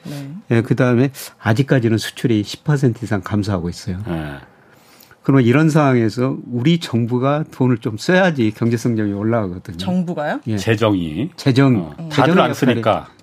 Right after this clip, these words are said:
Speaker 2: 예.
Speaker 3: 누구는 좀 써줘야지.
Speaker 1: 음.
Speaker 3: 정부밖에 여력이 없지.
Speaker 2: 예, 근데 이번 정부에서는 돈 계속
Speaker 3: 네.
Speaker 2: 추경도 편성 안 하겠다.
Speaker 3: 네.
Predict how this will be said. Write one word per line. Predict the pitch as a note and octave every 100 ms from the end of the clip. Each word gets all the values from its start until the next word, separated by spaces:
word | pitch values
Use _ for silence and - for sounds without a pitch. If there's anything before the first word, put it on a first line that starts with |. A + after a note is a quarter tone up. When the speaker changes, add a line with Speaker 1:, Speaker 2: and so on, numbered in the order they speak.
| G2+
Speaker 2:
예. | B2
Speaker 3:
누구는 | D#3 F3+ D#3+
좀 | D3+
써줘야지. | C3+ E3 C#3 A2+ F#2+ F2+ F#2
Speaker 1:
음. | F#2+ G3
Speaker 3:
정부밖에 | C3 C3 D3 C#3+ C3+
여력이 | A#2 A2+ G#2+
없지. | F2+ - F2
Speaker 2:
예, | C3+ A2+
근데 | - D3 C#3+
이번 | B2+ C3 D3+
정부에서는 | C#3+ C3+ B2 A2+ A2 A2 C3+ C3+ _ _ _ _ _ _ _ -
돈 | C#3
계속 | B2+ C3+ B2+
Speaker 3:
네. | -
Speaker 2:
추경도 | - F3 D#3+ D3
편성 | C#3 D3 C3+ B2
안 | G2 A#2
하겠다. | A#2 A2 - G2 G2
Speaker 3:
네. | G2+